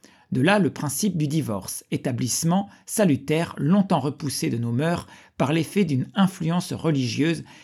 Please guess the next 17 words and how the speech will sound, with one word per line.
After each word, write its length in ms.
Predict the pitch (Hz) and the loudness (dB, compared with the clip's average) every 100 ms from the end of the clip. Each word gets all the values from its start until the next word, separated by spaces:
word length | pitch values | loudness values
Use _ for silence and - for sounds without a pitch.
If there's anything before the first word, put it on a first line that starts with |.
| - | -4
et 100 | 170 | -4
qui 140 | 180 147 | 0 2
deviendra 460 | 175 170 143 135 | 4 4 0 -2
plus 180 | - 160 | 0 2
utile 400 | 180 - 185 190 | 2 2 0 0
par 240 | - 143 160 | 0 -4 0
l'attention 560 | 180 160 135 - 190 - - - | 0 -2 -4 -2 -2 -4 -16 0
que 100 | 175 | 4
nous 180 | 160 | 4
avons 260 | 151 143 185 - | 2 0 -2 0
eue 100 | 202 | 2
de 100 | 170 | 2
simplifier 560 | 131 170 - 151 - 175 | 0 -2 -2 -6 -2 0
la 80 | 139 | 0
procédure 600 | - 156 151 135 165 - | -2 -4 -2 -2 -4 -6
qu'il 220 | - 143 | -4 -2
nécessite 640 | 156 - 127 - 117 - | -2 -4 -6 -6 -8 -10